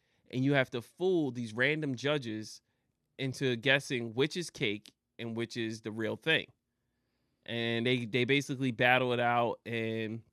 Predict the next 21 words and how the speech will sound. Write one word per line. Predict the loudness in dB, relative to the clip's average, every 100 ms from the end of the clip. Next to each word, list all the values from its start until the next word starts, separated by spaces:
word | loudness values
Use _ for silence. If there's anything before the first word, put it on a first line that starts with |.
| _ _ _ _ _ _
these | -4 -4
cakes | -2 2 2 0 -6
are | -6
so, | 0 2 2
like, | 2 0 -2 _ -8
lifelike | 4 4 4 -2 -6 -8 -8
and | -8 -2
detailed | 0 0 0 -4 -4 -8 -12 _ _ _ _ _
that | -2
you | 0 4
really | 6 8 6
can't, | 4 4 4 0 _ _ _ _ _ _ _
you | -4
know, | -2 -2 -6 -10 -4
almost | 0 2 2
nine | 2 4
times, | 2 0 -6 -2
like, | 0 2
I |
would | 2 2
say | 2 2